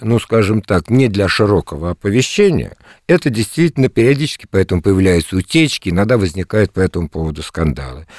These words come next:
Вообще, это, наверное, правильно, что такого рода коммерческие соглашения, ну, ведутся,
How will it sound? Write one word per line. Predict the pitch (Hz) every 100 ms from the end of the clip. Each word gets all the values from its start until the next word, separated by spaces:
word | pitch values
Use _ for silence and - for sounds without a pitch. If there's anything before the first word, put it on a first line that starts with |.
| - -
Вообще, | 147 151 214
это, | 190 117
наверное, | 113 120 95 101
правильно, | - 110 87 67 71
что | 73 - 87 82 78 82 - _
такого | 82 78 92 80 76 73
рода | 87 76 76 69 _ _ _
коммерческие | - 113 101 - - 80
соглашения, | - 90 110 101 180 170 104 80
ну, | 113 135 - 58 55
ведутся, | 78 87 98 120 - 107 104